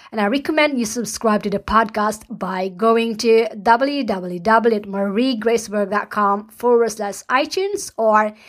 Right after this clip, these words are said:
w w w dot j v success made easy dot com forward slash itunes and get notified when each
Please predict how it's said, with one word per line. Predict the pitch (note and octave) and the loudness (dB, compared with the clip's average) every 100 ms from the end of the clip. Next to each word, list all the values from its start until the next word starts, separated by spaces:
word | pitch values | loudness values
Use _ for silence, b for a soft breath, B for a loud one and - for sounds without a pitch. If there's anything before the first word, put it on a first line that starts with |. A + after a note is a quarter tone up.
| B B F#3+ | B B 0
w | A#3 B3+ D4 C#4+ | 2 2 0 0
w | G#3 F#3 F#3 F3+ | -2 -2 -4 -2
w | F3 G#3+ G#3 G3+ | 2 2 2 -2
dot | G#3 | -4
j | - G#3 A#3 | -4 4 4
v | C4 C#4+ | 2 -4
success | C4+ C#4+ C#4 - A#3+ G#3+ A3 - b b - | -2 -2 -2 -2 2 2 0 -8 b b -10
made | F#3+ A3+ D4+ D4 | 0 2 2 2
easy | C4 A#3 A#3 A3+ A3+ A3 G3+ | 0 0 -2 -2 -2 -4 -2
dot | F#3+ G3 F#3+ - | 2 2 2 -2
com | F#3 F3+ F3+ - | -2 -2 -4 -10
forward | - - G#3+ G#3 G3+ | -16 0 2 4 2
slash | - F#3+ F3+ F3+ - - | 0 -2 -2 -4 -10 -2
itunes | A3+ A3+ - F#3 G3 - B B | 0 0 -2 -8 -10 -10 B B
and | G#3+ G#3 | -4 0
get | A3 - | 2 0
notified | G#3+ G3+ A#3+ F4 G#4 F#3 E3+ F#3+ | -2 0 2 4 2 2 -2 -4
when | F#3 G3+ G#3 | -8 -8 -4
each | E4 E4 | -4 -2